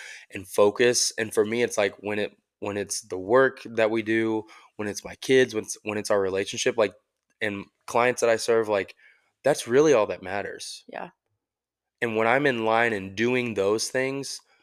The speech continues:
Speaker 1: I feel really, really good. When I'm
Speaker 2: Yeah.
Speaker 1: not doing those things and I'm worried about all these other things or worried about other people's opinions or what they might think or anything that's not in line with those areas of my life, I feel lost.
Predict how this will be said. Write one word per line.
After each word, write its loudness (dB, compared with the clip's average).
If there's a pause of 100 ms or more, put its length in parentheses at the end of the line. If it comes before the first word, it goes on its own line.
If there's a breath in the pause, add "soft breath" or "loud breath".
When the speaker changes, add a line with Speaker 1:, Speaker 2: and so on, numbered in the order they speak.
(360)
Speaker 1:
I 0
feel 2
really, 0
really -4
good. -10 (160)
When 0
I'm 2
Speaker 2:
Yeah. -2
Speaker 1:
not 0
doing -2
those 0
things -4
and -4
I'm -6
worried 4
about 0
all 2
these -4
other 0
things -4
or -4
worried 2
about 2
other 0
people's -10
opinions -6
or -6
what -2
they 0
might -4
think -4
or -6 (580 loud breath)
anything 2
that's 4
not 4
in 4
line 4
with 0
those 4
areas 6
of 0
my -4
life, 0
I -2
feel 0
lost. -4